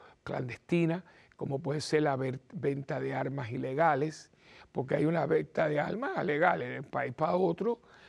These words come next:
pero no, hay, aparte de eso, ilegal. Eso es, ah, por donde quiera, los grupos terroristas, ¿no? ¿De dónde salen toda esta gente, todos esos armamentos para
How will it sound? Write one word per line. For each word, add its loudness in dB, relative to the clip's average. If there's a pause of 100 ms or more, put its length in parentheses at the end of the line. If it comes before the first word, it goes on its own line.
(140)
pero 2
no, 2
hay, -6 (240)
aparte 0
de 2
eso, -2
ilegal. -2 (560)
Eso 0
es, -6
ah, -12 (480)
por -2
donde -4
quiera, 0 (240)
los 0
grupos 0
terroristas, -6 (140)
¿no? -16 (280)
¿De 2
dónde 4
salen 4
toda 2
esta -2
gente, -2 (460)
todos 2
esos 0
armamentos -2
para 0